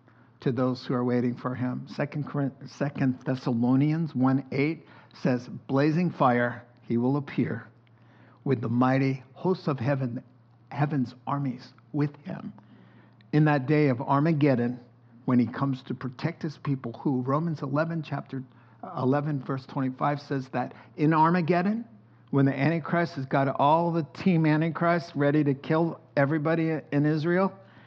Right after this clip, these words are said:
they look up and they cry out to Yeshua. Finally, <laughs> better late than never. And, uh,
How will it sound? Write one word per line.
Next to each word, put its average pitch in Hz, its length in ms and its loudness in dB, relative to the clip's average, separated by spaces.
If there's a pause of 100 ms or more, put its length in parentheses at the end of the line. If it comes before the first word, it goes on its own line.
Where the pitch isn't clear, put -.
(320)
they 127 160 4
look 147 280 2
up - 300 -2 (380)
and 123 160 2
they 127 60 2
cry 143 340 0
out 139 220 0
to - 100 -8
Yeshua. 139 640 -6 (960)
Finally, 123 460 0 (140)
<laughs> - 800 -6
better 175 240 0
late 330 240 2
than 294 180 0
never. 226 400 2 (300)
And, 156 360 0
uh, 151 260 4